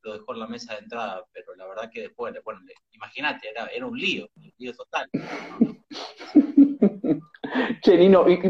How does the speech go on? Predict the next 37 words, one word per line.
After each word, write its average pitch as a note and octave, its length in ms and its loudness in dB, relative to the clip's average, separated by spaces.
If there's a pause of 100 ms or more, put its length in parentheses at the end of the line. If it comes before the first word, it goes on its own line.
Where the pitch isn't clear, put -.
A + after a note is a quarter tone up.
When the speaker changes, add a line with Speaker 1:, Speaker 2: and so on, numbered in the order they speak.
Speaker 2:
vos G3 160 8
en G#3+ 100 8
ese G#3+ 180 6
momento, F#3 640 6 (240)
recuerdo D#3+ 420 6
que C#3 80 8
te C#3+ 120 6
habías D3+ 180 8
ido D#3+ 200 10
con A#2+ 280 4
una D3+ 180 6
muda C3+ 280 8
de C3 60 6
ropa, F3 560 6
entiendo C#3 560 4
que - 80 -2
algún C3 360 6
puñado C#3 400 6
de C3 60 8
dólares, F#3 460 8 (280)
una A#3+ 260 8
guitarra, F#3 720 6 (300)
eh, E3+ 300 6
¿vos A#3+ 120 6
ya C#4 120 4
tenías A3+ 220 6
pensado - 680 6
instalarte D#3 640 6
en D#3 80 8
lo, C3+ 140 6
en C3 120 4
los C3 160 6
Estados D#3+ 360 6
Unidos? E3 240 4
¿Ya, E3+ 120 4
ya F3 200 6
habías F#3+ 340 6